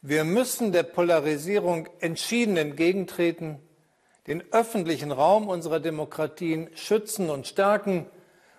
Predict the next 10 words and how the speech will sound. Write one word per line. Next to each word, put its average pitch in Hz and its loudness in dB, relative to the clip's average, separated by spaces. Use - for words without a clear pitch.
und 180 2
Politik 175 4
auf 160 2
der 160 2
Grundlage 156 2
von 160 -4
Vernunft 165 -2
und 160 -6
Fakten - -4
gestalten. 120 -14